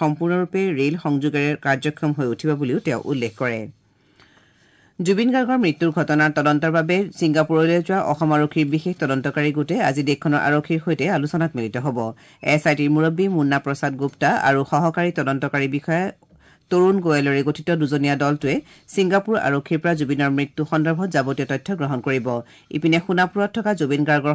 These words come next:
সমাধি ক্ষেত্ৰ নিৰ্মাণক লৈ কালি শংকৰদেৱ কলাক্ষেত্ৰত নিৰ্মাণ সমিতিৰ প্ৰথমখন বৈঠক অনুষ্ঠিত হয়। বৈঠকত জুবিন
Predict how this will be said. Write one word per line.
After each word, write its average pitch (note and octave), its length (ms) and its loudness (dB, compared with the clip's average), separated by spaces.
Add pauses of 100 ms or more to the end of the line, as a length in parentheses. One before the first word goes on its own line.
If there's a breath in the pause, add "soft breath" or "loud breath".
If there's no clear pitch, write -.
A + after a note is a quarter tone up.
সমাধি D3 380 0
ক্ষেত্ৰ E3 200 -2 (120)
নিৰ্মাণক C#3 400 0 (280)
লৈ C#3+ 140 2 (420 soft breath)
কালি E3 280 6
শংকৰদেৱ F#3 480 2
কলাক্ষেত্ৰত D3+ 480 0 (100)
নিৰ্মাণ D3 320 2
সমিতিৰ D3+ 320 0
প্ৰথমখন D3 440 -2
বৈঠক D3 240 -2 (120)
অনুষ্ঠিত B2 280 -6 (120)
হয়। A#2 180 0 (640 soft breath)
বৈঠকত E3 400 2
জুবিন D#3 220 4